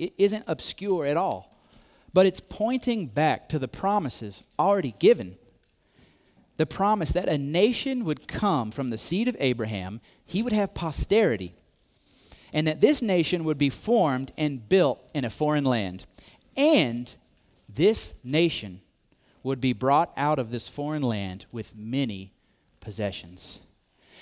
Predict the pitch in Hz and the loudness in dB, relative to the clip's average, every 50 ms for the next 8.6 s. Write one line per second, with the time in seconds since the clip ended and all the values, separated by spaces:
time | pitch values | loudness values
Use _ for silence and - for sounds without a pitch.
0 | - - _ - 135 131 - 147 139 113 - 233 240 180 117 98 104 - 135 131 | -20 -16 _ -8 -6 -2 -2 -2 0 0 0 2 2 2 2 0 -4 -8 -6 -6
1 | 135 131 139 175 214 226 220 175 135 113 - _ 156 185 208 - - - 214 226 | -4 -4 0 2 2 4 4 4 2 0 -2 _ -2 0 0 -2 -4 -4 -4 0
2 | 190 - - - - - - - - 156 117 - - - - - - 147 147 143 | 0 0 0 0 -4 -6 -2 2 2 2 2 0 -4 -8 -10 -8 -4 -4 -4 -4
3 | - - 196 208 220 220 202 147 139 143 135 127 123 - - - - - _ _ | -2 -4 -2 -2 -2 -2 -2 0 2 4 4 4 2 -2 -8 -18 -20 -20 _ _
4 | _ _ _ _ _ 143 120 123 - _ - 220 262 277 262 247 214 190 - 165 | _ _ _ _ _ -4 -4 -4 -4 _ -2 0 0 0 0 0 0 0 -2 -4
5 | - - 160 156 143 135 127 120 131 135 131 131 123 117 107 101 98 - 98 95 | -2 0 0 2 2 0 0 -2 -2 -2 0 2 2 2 0 -2 -4 -6 -12 -12
6 | - - - - - - _ _ _ _ _ _ _ 156 151 143 - 165 175 214 | -14 -18 -20 -20 -20 -20 _ _ _ _ _ _ _ 0 0 0 0 0 0 0
7 | 233 233 - - 151 127 120 156 185 214 240 240 233 220 196 - - - - 110 | 0 -2 -6 -8 -8 -4 0 2 2 4 4 4 2 0 0 -2 -4 -8 -10 -16
8 | 104 - - - 214 254 262 247 - - - - | -20 -2 2 4 4 4 4 2 -2 -6 -10 -10